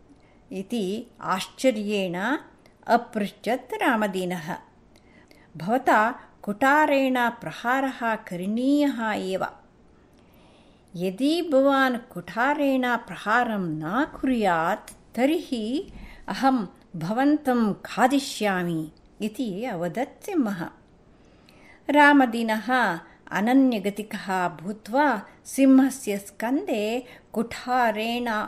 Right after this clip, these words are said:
आघातं कृतवान्। सिंहः ततः निर्गतः। अग्रे कदाचित् रामदीनः पुनरपि धनस्य आवश्यकताम् अनुभवन्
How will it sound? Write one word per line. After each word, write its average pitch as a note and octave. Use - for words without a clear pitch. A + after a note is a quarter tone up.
आघातं A3
कृतवान्। G3
सिंहः A#3
ततः G#3
निर्गतः। F3+
अग्रे C#4+
कदाचित् A#3+
रामदीनः G#3
पुनरपि A3
धनस्य G#3+
आवश्यकताम् G#3+
अनुभवन् F#3